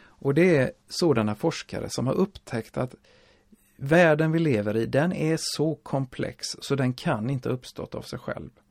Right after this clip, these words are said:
Och det riktigt intressanta är att det här är forskare som nödvändigtvis inte är skapelsetroende eller kristna,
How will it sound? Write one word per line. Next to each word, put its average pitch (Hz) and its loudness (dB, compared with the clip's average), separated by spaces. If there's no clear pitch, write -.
Och - -6
det 147 8
riktigt 165 0
intressanta 120 -2
är 101 -4
att - -8
det 135 -2
här 107 -2
är 113 -6
forskare - -2
som 131 -2
nödvändigtvis 113 0
inte 151 0
är 156 0
skapelsetroende 117 -6
eller 104 -2
kristna, - -6